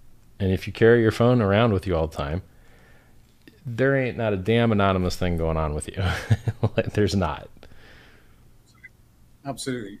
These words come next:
Speaker 2: Even, uh, obviously my real name is not Conrad Zen, uh, but three mouse clicks and you can find out exactly who I really am and my real
Speaker 1: Yeah.
Speaker 2: name.
Speaker 1: Yeah.
Speaker 2: Um, so there is no anonym-, anonymity at all.
Speaker 1: I like Conrad Zen. That sounds like a cool name.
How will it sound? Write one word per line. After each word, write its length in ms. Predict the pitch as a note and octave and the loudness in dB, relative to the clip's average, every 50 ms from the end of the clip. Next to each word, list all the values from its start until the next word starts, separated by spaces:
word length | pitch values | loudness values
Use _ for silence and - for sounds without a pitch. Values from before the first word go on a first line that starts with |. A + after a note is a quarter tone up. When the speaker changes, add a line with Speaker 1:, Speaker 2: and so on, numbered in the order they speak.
| - - | -8 0
Speaker 2:
Even, 380 | D#3+ F3 E3 F3 F3+ F3 E3+ | 0 2 2 2 2 2 0
uh, 340 | D#3 D#3 D3+ D3+ D3+ D#3 D3+ A#2+ - - - - F#2+ E2 - - - - - | 0 -2 -4 -4 -4 -6 -8 -10 -14 -18 -20 -20 -20 -20 -20 -20 -20 -16 -8
obviously 380 | F3 F3+ D#3+ E3 - - D#3+ B2+ | -6 -4 -4 -4 -4 -4 -4 -4
my 380 | C3+ C#3 C#3 C3 C3 C3+ C3 - - - | -2 -2 -2 -2 -2 -4 -6 -10 -16 -10
real 220 | C#3+ C#3 D3+ C#3+ | -4 -2 -2 0
name 160 | C#3 C3 C3 B2+ | 0 -2 -2 -4
is 100 | A#2+ A#2 | -4 -6
not 160 | C3+ C3 C3 - | -6 -8 -8 -6
Conrad 380 | - C#3 B2+ A#2 A#2 A#2 A2 | -6 -6 -4 -4 -4 -6 -6
Zen, 260 | - E3 G3 D#3+ - - - - - - - - - _ - - - - | -4 -4 -4 -4 -6 -10 -18 -20 -20 -20 -20 -20 -20 _ -20 -20 -16 -10
uh, 540 | D3 C#3 C3+ C3 B2+ B2 A#2+ A#2+ A#2+ A#2+ A#2+ A#2 A#2 - - - - - - - - - - - | -6 -4 -2 0 0 0 0 0 0 -2 -2 -4 -8 -14 -20 -20 -20 -20 -20 -20 -20 -20 -8 -8
but 140 | D3+ C3 - | -8 -6 -2
three 140 | F#3 F#3+ | -2 0
mouse 260 | F3 D3+ E3 F3 E3 - | 2 2 2 0 0 -2
clicks 340 | - C#3 D3+ D3+ - - | -4 -4 -4 -4 -6 -6
and 100 | - D3+ D3 | -4 -4 -4
you 60 | C#3 | -2
can 160 | C#3 D#3 C3+ | -2 -4 -4
find 180 | C#3+ D#3 D#3+ D#3+ | -4 -4 -2 -2
out 80 | E3 | -2
exactly 380 | E3+ C3+ - F3 E3 - F3+ E3+ | -2 -2 -2 -4 -2 0 -2 -2
who 120 | D#3 F3+ | 0 0
I 140 | F3 E3 E3 | 0 0 0
really 300 | E3 D#3 F3 F3+ E3+ F3 | 0 0 0 0 0 0
am 200 | G3 G#3 D#3 A2 - | -2 -2 -4 -6 -6
and 140 | D#3+ B2+ | -6 -4
my 100 | C3 C3+ | -4 -2
real 220 | C3+ C3 A2 A2+ G2 | -2 0 0 0 0
Speaker 1:
Yeah. 80 | A#2+ | -2
Speaker 2:
name. 100 | F#2 - - - - - - - - - - - - - | -4 -10 -18 -20 -20 -20 -20 -20 -20 -20 -20 -12 -4 -2
Speaker 1:
Yeah. 320 | A2 B2+ B2+ C#3 C3+ C3+ | -2 -2 -2 -4 -6 -4
Speaker 2:
Um, 120 | C3+ B2+ A#2+ | -4 -6 -6
so 80 | - - - - | -8 -16 -20 -16
there 120 | - - - | -10 -10 -8
is 80 | - | -6
no 80 | C#3+ B2+ | -6 -6
anonym-, 440 | A2+ G#2+ A2 A2+ A2 G#2 G#2 G#2+ - | -4 -4 -6 -6 -6 -8 -8 -10 -10
anonymity 500 | A#2 A2 G#2+ G#2 G2+ G2+ F#2+ - - - - - | -10 -10 -10 -10 -10 -14 -16 -18 -20 -20 -20 -16
at 140 | - D3 C#3+ | -12 -6 -2
all. 80 | C3 C3+ | 4 6
Speaker 1:
I 80 | B2+ | 6
like 240 | C3 - G#2 D3+ D#3 | 8 8 6 4 2
Conrad 380 | - - D#2+ D#2+ D#2 D#2 E2 E2+ | 0 -6 -4 -4 -2 -4 -4 -2
Zen. 200 | F2+ F2+ G2 G#2+ | -2 -2 0 0
That 160 | G#2+ A2+ A2 | 0 0 0
sounds 240 | - G2 F#2 F#2 F2+ | 0 0 0 0 0
like 140 | F#2+ F2 - | -2 -2 -4
a 60 | F2 | -6
cool 200 | - G#2+ G2+ F#2+ | -4 -2 -2 0
name. 220 | G2 A2+ G#2+ D#2 | 0 0 -2 -4